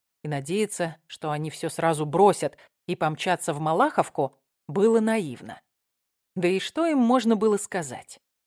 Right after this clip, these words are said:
Конкретно пока ничего. На подъезде к Томилино Катя наконец-то дозвонилась Колосову.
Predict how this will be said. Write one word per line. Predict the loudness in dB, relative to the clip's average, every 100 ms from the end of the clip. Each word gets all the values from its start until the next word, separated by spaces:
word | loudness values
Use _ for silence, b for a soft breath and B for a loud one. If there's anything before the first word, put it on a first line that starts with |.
| _ _ _ -4
Конкретно | -4 -2 -4 -4 -2 -2
пока | 0 -2 0
ничего. | -4 -4 -6 -8 -8 -12 _ _ _ _ _ _ _ _
На | -6 -2
подъезде | -2 0 -2 -2 -4
к | -2
Томилино | -2 2 2 2 0 -2 _ _ _
Катя | -4 -2 0
наконец-то | 0 0 0 0 -2 -2
дозвонилась | -2 -2 -2 0 0 -2 -4
Колосову. | -2 -2 -2 -8 -14 -16